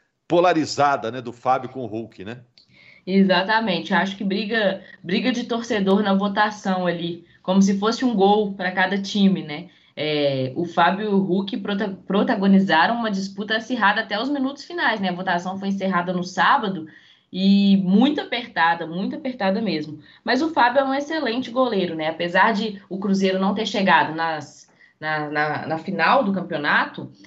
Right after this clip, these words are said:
Speaker 2: é, não apaga o, o Mineiro que ele fez, né? E ele é um
Speaker 1: Exato.
Speaker 2: ídolo da torcida cruzeirense e acaba, é, sendo eleito um craque do Mineiro.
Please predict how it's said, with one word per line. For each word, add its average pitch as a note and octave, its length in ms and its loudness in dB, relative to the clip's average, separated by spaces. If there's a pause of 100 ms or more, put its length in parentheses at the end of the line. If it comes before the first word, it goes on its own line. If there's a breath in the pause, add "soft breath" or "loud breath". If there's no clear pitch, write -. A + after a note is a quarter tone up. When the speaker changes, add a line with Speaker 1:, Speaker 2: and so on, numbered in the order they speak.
(100)
Speaker 2:
é, D3+ 640 -2
não A3+ 220 2
apaga A#3 560 2
o, E3+ 720 -8
o - 40 -12
Mineiro G3 400 0
que A#3 80 -8
ele A#3+ 120 -4
fez, F3+ 340 -4
né? D#3 180 -4
E F3+ 100 0
ele G#3 140 2
é D#4 60 0
um E4 120 0
Speaker 1:
Exato. C4 100 4
Speaker 2:
ídolo A3+ 160 -6
da G#3 120 -6
torcida G3 360 -2
cruzeirense F#3+ 640 2
e - 20 4
acaba, G3+ 680 0 (300 soft breath)
é, D#3 420 0
sendo F3+ 340 -2
eleito E3+ 540 0
um D#3+ 400 0
craque E3+ 460 2
do E3+ 100 -6
Mineiro. D3 500 -2